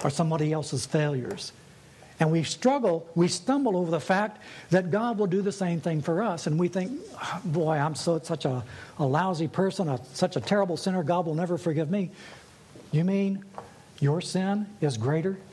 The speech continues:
than the grace of God? That's a very arrogant thing, isn't it? "My sin's so bad, God can't even forgive it." Well,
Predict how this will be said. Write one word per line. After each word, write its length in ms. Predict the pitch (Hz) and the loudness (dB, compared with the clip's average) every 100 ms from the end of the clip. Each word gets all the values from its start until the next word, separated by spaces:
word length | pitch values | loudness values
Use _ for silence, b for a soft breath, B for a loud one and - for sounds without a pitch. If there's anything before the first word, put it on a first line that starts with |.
| - | -4
than 100 | 143 | -2
the 60 | 135 | -2
grace 320 | 113 147 151 | 0 -2 -2
of 100 | 143 | -4
God? 320 | - 143 196 - - - - - - - - - | -2 -2 -4 -12 -20 -20 -20 -20 -20 -20 -20 -2
That's 160 | 220 - | 0 0
a 60 | |
very 320 | 123 185 160 - - | 0 0 0 -2 -2
arrogant 420 | 214 151 113 - - | -2 -2 -4 -8 -6
thing, 380 | 180 143 113 120 - - | -4 -2 -4 -8 -12 -6
isn't 240 | 143 123 120 | -4 -4 -6
it? 100 | - - - - - - - - - - - - - - - - - - - - - - - - - - - - - - B B B B - | -12 -18 -20 -20 -20 -20 -20 -20 -20 -20 -20 -20 -20 -20 -20 -20 -20 -20 -20 -20 -20 -20 -20 -20 -20 -20 -20 -20 -20 -20 B B B B 2
"My 200 | 214 233 | 4 4
sin's 360 | - 151 143 | 0 -2 0
so 160 | 170 143 | 0 2
bad, 480 | 151 170 202 196 160 | 2 2 0 0 2
God 320 | 240 185 151 | 2 0 -2
can't 200 | 180 151 | -2 0
even 220 | 139 127 | -2 -2
forgive 300 | 156 127 131 | -2 -2 -2
it." 100 | - - - - - - | -6 -12 -20 -20 -16 -4
Well, 300 | 131 151 - | -2 -2 -4